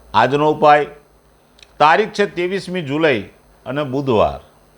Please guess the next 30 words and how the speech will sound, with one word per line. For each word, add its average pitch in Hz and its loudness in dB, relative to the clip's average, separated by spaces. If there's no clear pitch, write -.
પંચાંગ 151 -2
કહે 160 2
છે 156 -2
કૃષ્ણ 156 -8
પક્ષ 156 -6
છે, 165 -2
આદ્રા 117 2
નક્ષત્ર 156 -2
છે, 151 -4
વ્યાઘાત 117 2
યોગ 156 -4
છે, 156 -4
મિથુન 123 -6
રાશિનો 120 0
ચંદ્ર, 156 0
કર્ક 113 -4
રાશિનો 117 -4
સૂર્ય 90 -6
છે. - -20
અશુભ 156 2
સમયની 151 0
વાત 175 4
કરું 170 0
તો 156 -2
યમઘંટ 143 -2
સવારે 147 2
સાત 143 -2
અને 143 -2
ચોત્રીસ 143 -6
મિનિટથી 165 -6